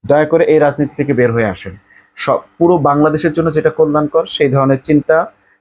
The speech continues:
সেই ধরনের অ্যাটিটিউড আপনাদের মধ্যে গ্রো করেন। আঞ্চলিক এমপি হবেন বলে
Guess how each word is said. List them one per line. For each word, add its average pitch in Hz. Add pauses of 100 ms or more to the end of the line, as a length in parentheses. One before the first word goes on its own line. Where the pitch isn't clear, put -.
সেই 139
ধরনের 139 (100)
অ্যাটিটিউড 151
আপনাদের 123
মধ্যে 127 (200)
গ্রো 127
করেন। 87 (1300)
আঞ্চলিক 147
এমপি 151
হবেন 160
বলে 135